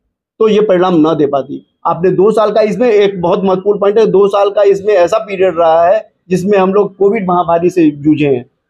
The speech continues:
वो कोविड महामारी का कितना ब-, बड़ा परिणाम था, अगर कोई दूसरी सरकार होती तो पता नहीं हमारी इकोनॉमी क्रैश हो जाती। अपने अगल बगल के देशों को देखा होगा, हमारे बगल में ही नेपाल है, आज की डेट में बहुत बुरी परिस्थिति से जूझ रहा है।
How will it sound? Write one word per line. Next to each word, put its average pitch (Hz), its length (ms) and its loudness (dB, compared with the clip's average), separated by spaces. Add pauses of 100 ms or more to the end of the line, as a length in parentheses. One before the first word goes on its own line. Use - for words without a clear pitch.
(140)
वो 214 80 0
कोविड 233 360 0
महामारी 202 580 0
का - 400 -6
कितना 208 340 -2
ब-, 170 600 -2
बड़ा 233 160 2
परिणाम 190 420 0
था, 226 100 0
अगर 202 220 -2
कोई 196 180 0
दूसरी 185 260 -2
सरकार 202 360 -2
होती 196 220 0
तो 190 100 -2
पता 180 220 -2
नहीं 185 140 2
हमारी 180 260 0
इकोनॉमी 175 360 -2
क्रैश 170 280 0
हो 170 60 2
जाती। 170 240 0
अपने 202 200 -2
अगल 202 220 0
बगल 202 200 0
के 208 160 0
देशों 185 260 0
को 214 120 -2
देखा 214 240 0
होगा, 180 260 0 (300)
हमारे 214 220 0
बगल 220 260 -4
में 233 100 0
ही 240 60 2
नेपाल 214 400 0
है, 147 120 -4 (220)
आज 196 160 0
की 196 160 -8
डेट 202 300 0
में 196 140 -2
बहुत 185 200 -2
बुरी 190 180 0
परिस्थिति 180 460 -4
से 175 160 0
जूझ 165 220 0
रहा 160 220 2
है। 156 80 0